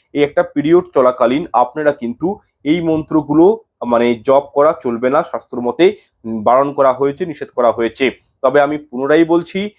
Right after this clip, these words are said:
যারা শাক্ত মন্ত্রে দীক্ষিত রয়েছে, তারা মন্ত্র উচ্চারণ করতে পারেন, বা যারা প্রত্যেক দিন সকালে স্নান করে সূর্যদেবকে জল অর্ঘ্য নিবেদন করেন, সূর্য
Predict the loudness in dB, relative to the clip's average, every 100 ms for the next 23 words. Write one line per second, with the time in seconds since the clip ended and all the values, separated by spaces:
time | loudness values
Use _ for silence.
0 | _ _ 2 4 4 2 -4 _ -6 -4
1 | -4 -6 -6 -6 -8 -10 -14 -14 -14 -6
2 | -2 2 2 2 0 0 -6 _ 2 2
3 | 0 -4 -6 -8 -2 0 0 -2 -12 -6
4 | -2 2 0 -2 _ _ 0 0 2 2
5 | 2 -2 -4 -4 -6 -6 -10 -10 -6 -2
6 | -2 -2 -2 0 0 -2 -4 -4 -6 -10
7 | -4 -4 -4 -4 0 2 2 2 -4 -6
8 | -2 -2 0 0 2 0 _ _ -14 -8
9 | -4